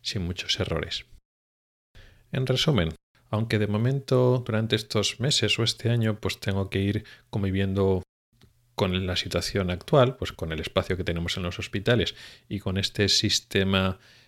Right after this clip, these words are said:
eh, informático o este grupo de sistemas informáticos antiguos y este dictado, digamos, a la antigua usa-, usanza, donde hay humanos detrás oyéndote el dictado,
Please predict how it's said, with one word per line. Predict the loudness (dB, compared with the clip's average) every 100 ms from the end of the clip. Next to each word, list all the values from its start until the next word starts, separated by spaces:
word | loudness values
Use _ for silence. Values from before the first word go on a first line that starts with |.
| _ -20 _
eh, | -2 0 0
informático | -2 -2 0 0 2 2 4 2 2 -2
o | 0
este | 2 4
grupo | 4 4
de | 0
sistemas | -2 -2 -2
informáticos | -2 -2 -2 -2 -4 -4
antiguos | 0 2 4 4 2 -2
y | -2 0
este | 0 2
dictado, | 0 0 2 4 6 2 0 _
digamos, | -8 -4 -2 -2
a |
la | -2
antigua | 0 2
usa-, | 2 -2 -4 _
usanza, | -2 0 2 0 2 0
donde | 0 0 2
hay | 2 0 -6 -20 _
humanos | 0 2 4 2 0 -4 -6
detrás | -2 0 0 0 0
oyéndote | 0 2 2 2 0 -2 0
el | 0
dictado, | -2 2 4 4 0